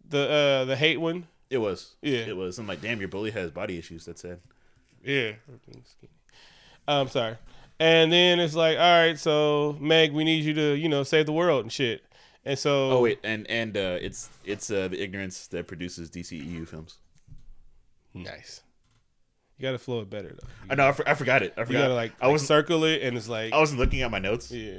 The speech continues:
Speaker 2: <laughs> I looked away for a second. I'm like, "Oh, man, I'm having a good time."
Speaker 1: <laughs>
Speaker 2: Oh, wait. I'm supposed to be reading the shit that I
Speaker 1: Shit,
Speaker 2: wrote.
Speaker 1: I had a really good joke.
Speaker 2: <laughs> Oh, shout out to Suspenders one.
Speaker 1: Man, it, uh,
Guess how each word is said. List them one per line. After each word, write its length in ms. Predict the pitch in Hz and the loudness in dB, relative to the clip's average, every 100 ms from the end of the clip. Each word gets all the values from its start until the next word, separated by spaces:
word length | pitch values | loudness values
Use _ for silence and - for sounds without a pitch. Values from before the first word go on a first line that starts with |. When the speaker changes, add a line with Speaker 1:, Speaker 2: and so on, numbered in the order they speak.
| 101 | -2
Speaker 2:
<laughs> 140 | - | 0
I 40 | 139 | 0
looked 200 | 120 117 | 0 -2
away 140 | 117 | -4
for 80 | 131 | -4
a 40 | |
second. 280 | 131 143 139 | -4 -4 -6
I'm 100 | 113 | -6
like, 120 | 98 | -6
"Oh, 100 | 104 | -6
man, 140 | 101 110 | -4 -4
I'm 60 | |
having 220 | 127 117 90 | -2 -4 -4
a 40 | |
good 180 | 107 107 | -8 -2
time." 320 | 131 123 95 151 | 0 0 -4 -10
Speaker 1:
<laughs> 720 | 143 160 180 - 185 - 156 | -10 -10 -10 -10 -10 0 6
Speaker 2:
Oh, 100 | 175 | 10
wait. 320 | 190 147 - | 10 8 -2
I'm 140 | 113 | -6
supposed 180 | 117 127 | -6 -6
to 60 | 113 | -6
be 80 | 101 | -6
reading 260 | 107 110 | -6 -6
the 60 | 95 | -6
shit 180 | 104 92 | -6 -4
that 120 | 87 | 6
I 20 | |
Speaker 1:
Shit, 180 | 285 247 | 8 10
Speaker 2:
wrote. 80 | 160 | 8
Speaker 1:
I 60 | |
had 160 | 190 196 | 8 8
a 80 | 190 | 6
really 240 | 208 196 | 4 4
good 220 | 190 190 | 2 0
joke. 360 | 180 196 180 143 - | 2 0 -2 -8 -8
Speaker 2:
<laughs> 120 | 131 - - - - - - - - | -10 -10 -18 -18 -18 -20 -20 -16 -6
Oh, 160 | 101 98 | -4 -2
shout 240 | 107 98 | 0 -2
out 80 | 92 | -4
to 100 | 85 | -8
Suspenders 560 | - - 87 82 73 65 | -14 -14 -14 -12 -14 -16
one. 120 | 76 _ _ - | -20 _ _ -6
Speaker 1:
Man, 420 | 135 131 113 110 - - - _ | 0 0 -2 -8 -20 -20 -20 _
it, 180 | 143 147 | 0 4
uh, 600 | 147 143 139 135 135 127 | 6 6 4 2 0 -4